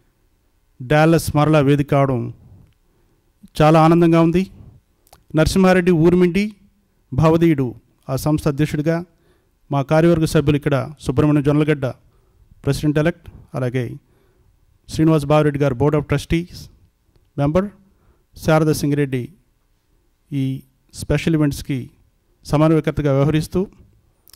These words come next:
ఇంతటి చక్కని వేదికను కల్పించినటువంటి నాట్స్ కార్యవర్గ సభ్యులందరికీ ప్రత్యేక ధన్యవాదాలు తెలుపుతూ,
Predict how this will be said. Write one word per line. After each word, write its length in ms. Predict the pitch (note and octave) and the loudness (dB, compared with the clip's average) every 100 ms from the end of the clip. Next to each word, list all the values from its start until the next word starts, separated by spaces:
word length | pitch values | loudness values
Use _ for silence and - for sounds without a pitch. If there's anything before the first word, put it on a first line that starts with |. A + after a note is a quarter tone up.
| _ _ _ F#3+ | _ _ _ 0
ఇంతటి 280 | F#3+ F#3 F#3+ F3 _ - | 2 2 0 -4 _ -2
చక్కని 400 | F3+ - G3 F#3 C3+ - - D3 | 0 2 2 2 0 -6 -4 0
వేదికను 340 | E3 E3 E3 D3+ | 2 2 0 0
కల్పించినటువంటి 720 | D3 D#3 C3+ D3+ C#3 C#3 C3 A#2+ - _ _ _ _ _ | 0 -2 -2 -4 -2 -4 -6 -8 -14 _ _ _ _ _
నాట్స్ 500 | C#3+ D#3 E3+ E3+ - - - - - - _ _ _ _ _ _ _ _ _ - | -2 2 2 0 -4 -8 -10 -18 -20 -20 _ _ _ _ _ _ _ _ _ -2
కార్యవర్గ 340 | D#3+ E3 D#3+ D3+ | 2 2 2 0
సభ్యులందరికీ 560 | D3+ D3+ D3+ C#3+ C#3 D3 D3 _ _ _ _ - | 2 2 2 0 -4 -6 -8 _ _ _ _ -4
ప్రత్యేక 360 | D3 D#3+ D3+ C#3 | -2 0 -2 -2
ధన్యవాదాలు 380 | D3+ D#3 D3 C3+ C#3 | 0 0 0 -2 -4
తెలుపుతూ, 320 | C#3 C#3+ | -4 -4